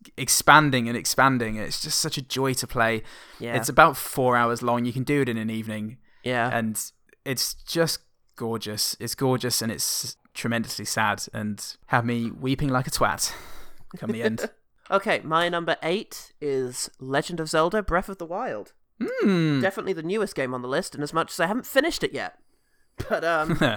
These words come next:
Speaker 1: <laughs>
Speaker 2: I'm just loving it so much. So, it has aspects of Zelda. Um, it has these
Speaker 1: Okay.
Speaker 2: colourful characters. It has this incredibly intuitive and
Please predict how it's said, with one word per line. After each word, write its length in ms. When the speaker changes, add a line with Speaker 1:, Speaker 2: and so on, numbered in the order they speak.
Speaker 1:
<laughs> 300
Speaker 2:
I'm 120
just 220
loving 240
it 160
so 240
much. 340
So, 380
it 140
has 680
aspects 380
of 100
Zelda. 320
Um, 300
it 100
has 280
these 140
Speaker 1:
Okay. 80
Speaker 2:
colourful 300
characters. 760
It 160
has 320
this 240
incredibly 540
intuitive 580
and 420